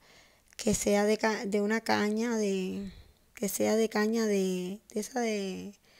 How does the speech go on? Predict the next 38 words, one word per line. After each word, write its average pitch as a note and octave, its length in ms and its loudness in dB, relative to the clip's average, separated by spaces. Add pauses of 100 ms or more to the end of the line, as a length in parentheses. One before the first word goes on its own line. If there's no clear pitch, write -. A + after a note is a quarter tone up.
(460)
de A3+ 120 6
bambú, A#3+ 480 4 (320)
que G#3+ 160 0
esos A#3 240 0
son A3 240 -2
buenos, G#3+ 400 2
esos A3+ 400 -4 (1040)
para F#3+ 280 4
ponerlo, G3 600 4
para, F#3 420 2
hasta F#3 340 0
que, G3+ 180 0
yo G#3+ 120 10
después C#4 260 8
se C#4 100 4
los A#3 140 2
quito. G#3+ 380 -2
Yo G#3 160 4
nada A#3+ 100 2
más B3 100 4
le A#3+ 120 6
pongo A#3+ 240 4
todos A#3+ 180 6
esos B3 160 0
tutores B3+ 460 4
mientras G#3 420 2
que G3 140 0
ella G#3+ 100 4
se A3+ 140 -2
fije. G#3 260 2
Cuando G3 220 4
ella B3+ 80 6
se B3 140 0
fije, B3+ 300 8
yo G#3+ 80 4
se G#3+ 140 -2
los A3 140 -2
quito. F#3 400 -4